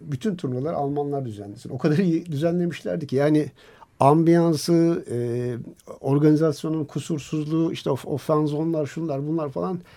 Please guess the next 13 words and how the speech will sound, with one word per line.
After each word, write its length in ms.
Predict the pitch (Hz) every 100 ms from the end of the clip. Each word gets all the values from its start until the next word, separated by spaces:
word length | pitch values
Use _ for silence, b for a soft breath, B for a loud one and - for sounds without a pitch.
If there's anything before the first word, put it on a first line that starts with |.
| B
her 180 | - 226
şeyle 300 | 196 175 143
bütün 200 | 147 208
ülke, 420 | 180 131 196 220 -
e, 400 | 139 120 123 123 - 180 - - - - - _ _ _ -
futbolun 360 | 151 180 175
içindeydi, 520 | 160 - 160 185 180
yaşıyordu 540 | 139 135 - 196 175 196
ve 140 | 208 - B B
eğlencesini 600 | 160 180 208 202 180 220
de 120 | 190 -
çıkartıyordu. 580 | - 107 - 110 127 - -
Yani, 280 | 147 139